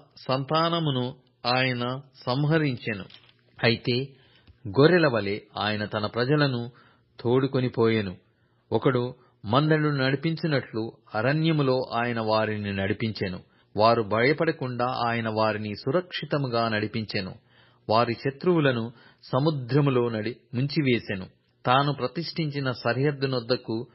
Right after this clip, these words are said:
తన దక్షిణ హస్తము సంపాదించిన ఈ పర్వతమునొద్దకు ఆయన వారిని రప్పించెను. వారి ఎదుట నుండి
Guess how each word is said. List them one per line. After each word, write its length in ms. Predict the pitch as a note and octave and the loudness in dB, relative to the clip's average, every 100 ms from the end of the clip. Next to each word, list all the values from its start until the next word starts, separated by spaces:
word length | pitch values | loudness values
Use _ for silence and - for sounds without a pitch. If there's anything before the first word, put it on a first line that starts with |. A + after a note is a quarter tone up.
| _ - _ | _ -20 _
తన 160 | B2 B2+ | 0 0
దక్షిణ 400 | A#2 A#2 F3 E3+ D3 | 0 -4 -4 -2 -2
హస్తము 540 | C#3 - B2+ A#2+ B2 - _ _ - | -2 -6 -6 -6 -10 -14 _ _ -10
సంపాదించిన 840 | - A2+ A2+ D#3+ D#3 D3+ C#3 B2 A2+ _ _ - | -4 -2 4 4 4 -2 -4 -6 -8 _ _ -4
ఈ 320 | D3+ D3+ A2+ - _ _ B2+ | -2 -2 -6 -14 _ _ 0
పర్వతమునొద్దకు 1000 | D3 E3 D#3 C3 A#2+ G#2+ A#2+ - A#2+ B2+ _ _ - | 2 2 0 -2 -4 -2 -2 -2 -6 -6 _ _ 0
ఆయన 300 | G#2+ A2+ A2 | 2 2 0
వారిని 480 | A2 A2+ A2 A2 | 2 2 2 -2
రప్పించెను. 680 | G#2 G#2+ - D3 C#3+ A#2 F#2+ - _ _ - | -2 -2 0 0 0 -4 -6 -14 _ _ 0
వారి 340 | A2+ A#2 A2+ | 4 4 2
ఎదుట 200 | B2+ D3+ | -2 -2
నుండి 460 | F3 D#3 C3 A#2+ C3+ | -2 0 -2 -4 -6